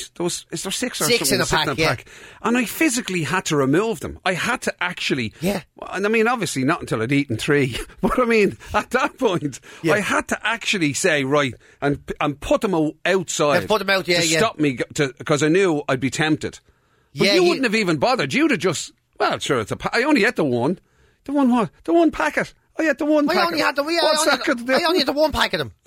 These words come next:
Speaker 2: <laughs> Yeah. I only had the
Speaker 1: Yes,
Speaker 2: one pack
Speaker 1: but there
Speaker 2: of them.
Speaker 1: were six in them.
Speaker 2: I
Speaker 1: They
Speaker 2: know.
Speaker 1: were in the one pack.
Speaker 2: I suppose you'd like, I should, I should eat one and let the other five go off, is it? You half-wit.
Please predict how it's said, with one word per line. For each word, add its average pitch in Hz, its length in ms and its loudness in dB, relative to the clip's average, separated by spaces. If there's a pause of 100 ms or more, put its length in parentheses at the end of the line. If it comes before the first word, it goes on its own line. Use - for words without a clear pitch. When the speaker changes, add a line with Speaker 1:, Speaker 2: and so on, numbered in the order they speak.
(160)
Speaker 2:
<laughs> - 100 -10 (1500)
Yeah. 320 340 2 (400)
I 403 140 2
only 370 140 2
had 330 120 -2
the 240 40 -6
Speaker 1:
Yes, 302 180 2
Speaker 2:
one - 0 -
pack - 20 -6
Speaker 1:
but 381 60 2
there 466 80 4
Speaker 2:
of 403 60 0
them. 269 80 0
Speaker 1:
were 254 80 0
six - 340 -2
in 294 180 4
them. 151 160 -2 (120)
Speaker 2:
I 339 100 2
Speaker 1:
They 381 160 4
Speaker 2:
know. 370 100 4
Speaker 1:
were 494 100 4
in 220 400 2
the 247 100 2
one 180 500 4
pack. 302 400 -2
Speaker 2:
I 233 80 0
suppose 269 280 0
you'd 269 100 0
like, 285 160 4
I 269 80 4
should, 269 180 -2
I 262 120 4
should 254 160 -6
eat 302 140 0
one 269 220 4
and 240 80 2
let 233 120 0
the 240 80 0
other 240 300 2
five 226 280 0
go 226 140 2
off, 240 260 2
is 269 100 -6
it? 269 260 -4
You 190 100 0
half-wit. 190 680 0